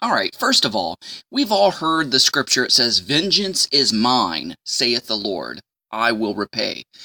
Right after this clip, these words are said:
Basically telling us not to take vengeance upon ourselves, but let God take care of whatever problem or whatever issue that we're dealing with at the time. My question is, when is vengeance ever ours? When is vengeance ever yours?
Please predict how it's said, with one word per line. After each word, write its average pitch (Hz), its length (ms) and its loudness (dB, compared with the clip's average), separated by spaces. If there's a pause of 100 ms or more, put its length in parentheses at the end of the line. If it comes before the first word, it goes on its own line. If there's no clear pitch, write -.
(120)
Basically 262 480 2
telling 151 360 0
us 135 160 0
not 139 260 0
to - 60 -8
take 127 220 -2
vengeance 123 460 0
upon 110 240 -4
ourselves, 104 520 2
but - 140 -10
let 160 220 -4
God 131 320 -2
take 135 180 0
care 123 180 0
of 107 80 -4
whatever 151 320 0
problem 107 520 0 (320)
or 165 100 2
whatever 196 380 2
issue 135 320 2
that 117 180 4
we're 123 100 2
dealing 131 340 2
with 101 180 -2
at 101 100 0
the - 80 -4
time. 151 400 0 (380)
My 277 340 0
question 131 500 2
is, 101 380 0 (600)
when 311 260 2
is 277 160 4
vengeance 190 560 2
ever 156 320 0
ours? - 640 0 (600)
When 277 240 2
is 277 200 4
vengeance 175 640 0
ever 139 260 2
yours? 131 680 2